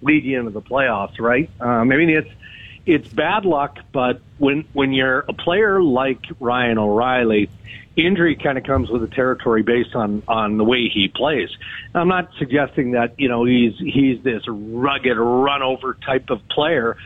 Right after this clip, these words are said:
Um, he's very physical, don't get me wrong, but he puts himself in tough situations, and that's because of the character that he is.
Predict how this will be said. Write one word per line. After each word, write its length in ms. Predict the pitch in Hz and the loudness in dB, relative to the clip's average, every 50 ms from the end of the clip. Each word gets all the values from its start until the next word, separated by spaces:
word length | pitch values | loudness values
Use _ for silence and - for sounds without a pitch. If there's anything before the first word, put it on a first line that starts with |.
| - - - - - - | -20 -20 -20 -18 -8 -4
Um, 480 | 107 117 120 117 117 113 113 113 110 - | -2 0 0 0 2 2 0 0 0 2
he's 200 | 123 143 131 - | 2 2 4 2
very 260 | 113 131 135 131 120 | 0 -2 -2 -2 -2
physical, 480 | - - 147 151 156 170 - 139 117 110 | -2 -2 -2 -2 -2 -2 -2 -2 0 0
don't 220 | - 135 135 131 | 0 0 0 0
get 120 | 135 135 123 | 0 -2 -2
me 120 | 113 107 | -4 -4
wrong, 460 | 101 120 135 151 151 139 123 110 - - - - - - - - | -2 -2 -2 -2 -2 -2 -4 -6 -8 -12 -16 -20 -20 -20 -8 -4
but 300 | - 131 131 127 127 127 - | -2 0 0 0 -2 -2 -4
he 160 | - 139 139 | -6 -6 -2
puts 260 | - 170 196 214 - | 0 0 0 0 -2
himself 520 | - 156 139 - - 143 123 117 117 117 - - - 165 - - | -4 -6 -6 -4 -2 -2 0 0 -2 -2 -4 -8 -14 -16 -8 -2
in 460 | 143 135 127 127 127 123 123 120 113 | 2 2 4 4 4 2 0 0 -2
tough 200 | - 139 139 - - | -4 -4 -6 -4 -2
situations, 640 | - 143 131 - 131 123 131 180 208 - - - - - - - - - - - | -4 -4 -2 0 2 2 2 2 0 -2 -6 -12 -20 -20 -20 -20 -20 -12 -6 -4
and 220 | 139 135 131 120 | -2 -2 -2 -2
that's 320 | 113 120 123 139 - - - - | -2 -2 -4 -4 -6 -12 -6 -4
because 340 | 151 127 - 151 135 123 131 | -4 -2 0 -2 -2 -2 0
of 80 | 139 | -2
the 60 | 139 | -2
character 540 | 135 - - 127 131 135 135 - 156 139 123 | -2 0 0 0 0 0 0 0 0 0 2
that 120 | 135 135 131 | 2 2 4
he 160 | 135 139 160 | 4 4 4
is. 260 | 214 226 151 117 | 2 2 -2 -4